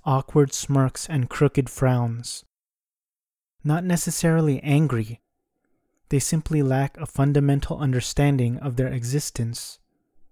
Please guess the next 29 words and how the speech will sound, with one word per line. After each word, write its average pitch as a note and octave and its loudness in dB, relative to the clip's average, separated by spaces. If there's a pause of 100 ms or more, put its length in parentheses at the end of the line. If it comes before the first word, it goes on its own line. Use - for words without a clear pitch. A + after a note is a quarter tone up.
(760)
A D3 -8
cloud C#3+ 0
of C3 -10
squares B2+ 2
bunched B2 -2
together. B2 -2 (1300)
They C#3+ 0
do D#3 4
not D#3 2
quite - -2
possess C3+ 0
any C#3+ 0
knowledge C3 2
nor C3 -2
understanding C3+ 0
of A#2+ -2
why B2+ 0
they B2 0
begin B2 -2
to - -8
group B2+ 0
together, A#2+ -2 (720)
but C#3+ -2
something D#3 0
compels C#3 0
them B2+ 0
to B2 -4
do B2+ 0
so. A2+ -6